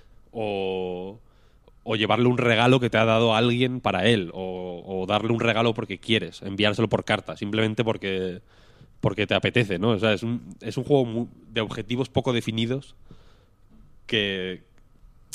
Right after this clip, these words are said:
que va de eso, no va de, no va de, no va de conseguir tú cosas, ¿sabes? No va de, no va de lo que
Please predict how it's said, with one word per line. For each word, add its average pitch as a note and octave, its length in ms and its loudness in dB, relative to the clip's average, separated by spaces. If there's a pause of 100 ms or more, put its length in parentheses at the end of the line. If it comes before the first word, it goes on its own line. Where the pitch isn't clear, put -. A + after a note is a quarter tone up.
(220)
que A2+ 100 2
va G#2+ 140 6
de A#2+ 120 8
eso, D3+ 200 6
no G#2 160 -2
va A#2 100 2
de, A2 440 -2
no A2 120 0
va A#2 140 4
de, G#2+ 440 0 (2000)
no A2 160 2
va B2+ 100 6
de C3 80 6
conseguir A#2 380 2
tú A#2+ 160 4
cosas, - 400 -2 (440)
¿sabes? B2 320 -4
No A2+ 140 4
va A#2+ 120 6
de, A#2 460 4 (2250)
no A#2 180 4
va C3+ 120 8
de C#3+ 80 6
lo C3+ 80 6
que A#2 220 0